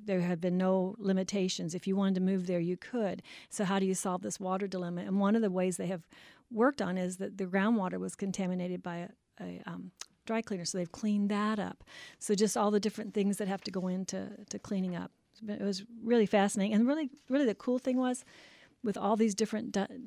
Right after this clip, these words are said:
um, dynamics, the, the spirit in the room was just,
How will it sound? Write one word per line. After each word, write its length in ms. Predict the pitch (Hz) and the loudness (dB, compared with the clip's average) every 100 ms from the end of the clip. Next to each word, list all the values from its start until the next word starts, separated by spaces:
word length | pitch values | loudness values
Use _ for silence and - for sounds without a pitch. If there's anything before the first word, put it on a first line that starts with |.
| - | -10
um, 440 | 202 196 190 208 196 | -6 -6 -6 -8 -4
dynamics, 640 | 202 202 202 214 226 - - - - _ 294 269 233 247 302 | 0 2 2 2 0 -6 -18 -20 -20 _ -18 -14 -14 -14 -2
the, 180 | 220 202 | 2 2
the 220 | 196 196 | 0 -2
spirit 360 | - - 233 226 | 0 6 6 6
in 80 | |
the 80 | 185 | 4
room 140 | 185 180 | 2 2
was 160 | 160 | -2
just, 420 | - 190 165 - | -2 -4 -4 -10